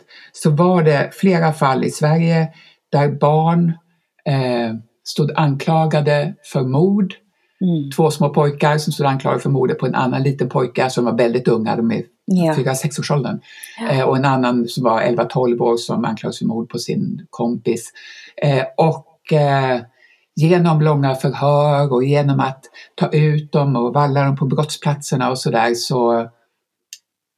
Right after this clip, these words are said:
Speaker 1: erkände de de här morden. De, de blev ju aldrig dömda, för de var ju
Speaker 2: Mm.
Speaker 1: för unga för det. Utan de har levt med det här. Och jag ville gestalta en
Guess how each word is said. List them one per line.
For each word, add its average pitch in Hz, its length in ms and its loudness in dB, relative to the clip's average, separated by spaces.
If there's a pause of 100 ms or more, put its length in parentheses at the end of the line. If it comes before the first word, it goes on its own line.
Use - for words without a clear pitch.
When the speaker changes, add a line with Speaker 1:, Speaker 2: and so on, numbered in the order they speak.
(100)
Speaker 1:
erkände 151 600 -2
de 120 160 -4
de 107 140 -6
här 117 80 -6
morden. - 400 -4
De, - 80 -2
de 147 220 -4
blev 170 140 2
ju 214 60 2
aldrig 190 300 0
dömda, 185 540 0
för 170 80 -4
de 160 140 0
var 160 80 0
ju 156 100 2
Speaker 2:
Mm. 269 140 0
Speaker 1:
för 175 180 0
unga 175 320 2
för - 140 -6
det. - 240 -4 (640)
Utan 151 260 0
de 143 180 2
har 139 420 0 (380)
levt 170 380 2
med - 120 -2
det - 40 -2
här. - 440 -4
Och 160 140 2
jag 160 260 2
ville 165 260 2
gestalta 156 600 -4
en 127 360 -6